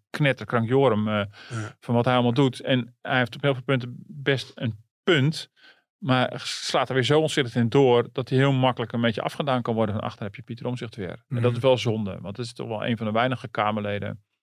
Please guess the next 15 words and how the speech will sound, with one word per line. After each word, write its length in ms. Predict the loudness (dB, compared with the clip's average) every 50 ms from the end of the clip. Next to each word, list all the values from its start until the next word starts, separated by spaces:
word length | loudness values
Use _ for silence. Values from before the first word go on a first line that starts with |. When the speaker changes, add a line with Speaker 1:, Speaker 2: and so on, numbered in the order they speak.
| _ _ _ _ _ _ _ _
Speaker 1:
denk 260 | -4 -2 -2 -2 -2
ik, 100 | -6 -6
die 160 | -6 -4 -4 -2
echt 180 | -4 -4 -6
een 60 | -12 -12
fundamenteel 720 | -6 -4 -2 -2 -2 -4 -2 0 0 2 2 0 -2 -4 _
punt 280 | 2 2 2 2 0 -2
maakt 340 | -2 -2 -2 -2 -4 -4
van, 320 | -4 -4 -2 -2 -2 -4 -6 -10 -16 _ _ _ _ _ _ -10
nou, 140 | -6 0
weten 300 | 2 4 4 4 2 0
we 100 | -2 -2
echt 160 | -2 -2 -2 -4
wel 140 | -6 -6
zeker, 600 | -2 2 4 4 4 4 4 2 0 0 0 -2